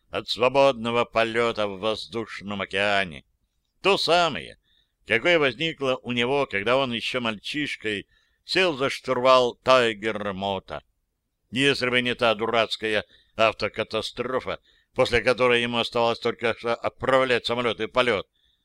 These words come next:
а не летать на них самому. Остроносые, вытянутые в стрелу шершни,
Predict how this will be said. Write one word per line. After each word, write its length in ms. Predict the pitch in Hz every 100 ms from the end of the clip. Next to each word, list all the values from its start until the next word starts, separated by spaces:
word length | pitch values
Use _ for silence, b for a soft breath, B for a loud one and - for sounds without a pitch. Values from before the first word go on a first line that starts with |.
| -
а 120 | 92
не 140 | 113 113
летать 440 | 123 127 104 -
на 140 | 95
них 260 | 92 92 -
самому. 560 | - 101 107 107 73 _ _ _ _ _ _ _ _ _ _ _
Остроносые, 1160 | 82 101 123 113 123 135 135 - - 113 98 - b b b
вытянутые 720 | 117 123 127 123 117 113 113
в 60 | 98
стрелу 380 | - 110 113 117
шершни, 800 | - 127 117 101 - 104 101